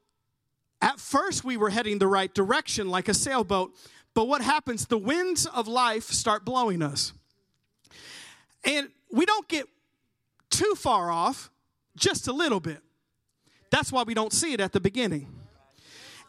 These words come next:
And we just start drifting just a little bit this way. It's not a big deal. But then out, out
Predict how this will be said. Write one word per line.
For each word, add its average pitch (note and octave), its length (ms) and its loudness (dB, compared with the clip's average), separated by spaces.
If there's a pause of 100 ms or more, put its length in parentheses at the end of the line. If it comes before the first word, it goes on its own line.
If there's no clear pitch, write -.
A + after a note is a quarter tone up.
(400)
And B3+ 120 2
we C#4+ 80 0
just D#4+ 180 0
start C4 300 -2
drifting F#3+ 720 -2
just - 300 -2
a - 20 -6
little D#4 240 0
bit C4 160 0
this G3+ 200 0
way. G#3+ 180 0
It's G3 120 -2
not A3+ 220 0
a - 20 -2
big G3+ 240 -6
deal. F3 380 0 (640)
But A#3+ 160 2
then C4 160 0
out, A3+ 240 0 (340)
out A3+ 220 2